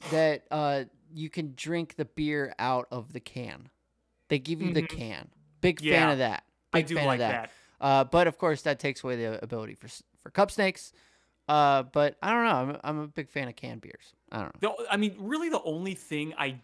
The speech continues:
Speaker 2: don't like about that ballpark is I feel like the upper deck is too high and too steep.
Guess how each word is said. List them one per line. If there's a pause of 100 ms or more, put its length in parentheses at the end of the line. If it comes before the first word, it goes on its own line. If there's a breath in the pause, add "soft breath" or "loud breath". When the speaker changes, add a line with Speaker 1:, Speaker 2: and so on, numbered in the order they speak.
Speaker 2:
don't
like
about
that
ballpark
is
I
feel
like
the
upper
deck
is
too
high
and
too
steep.